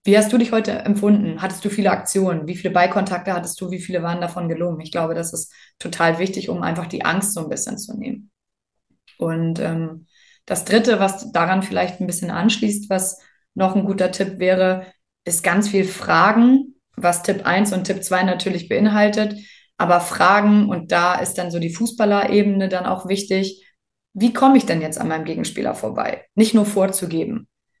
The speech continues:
weil wir haben irgendwie alle eine Trainerausbildung hinter uns und wollen uns auch stetig verbessern, aber es ist natürlich total spannend, mal zu sehen, dass der Spieler mir sagt, ich kann im Eins gegen Eins vorbeigehen, indem ich vielleicht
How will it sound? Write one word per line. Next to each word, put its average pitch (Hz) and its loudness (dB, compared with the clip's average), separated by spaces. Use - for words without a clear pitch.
weil 175 4
wir 185 2
haben 196 2
irgendwie 185 2
alle 196 2
eine 202 4
Trainerausbildung 208 -2
hinter 202 2
uns 208 2
und 170 -8
wollen 180 -2
uns 185 -4
auch 190 0
stetig 214 -4
verbessern, 196 -2
aber 175 2
es 190 2
ist 208 -4
natürlich 202 0
total 196 -2
spannend, 185 -2
mal 185 -2
zu - -8
sehen, 185 -4
dass 175 -4
der - -4
Spieler 185 -4
mir 175 -4
sagt, 175 -4
ich - -12
kann 202 4
im 208 6
Eins 190 2
gegen 190 0
Eins 180 -6
vorbeigehen, 190 2
indem 185 2
ich 208 4
vielleicht 196 -2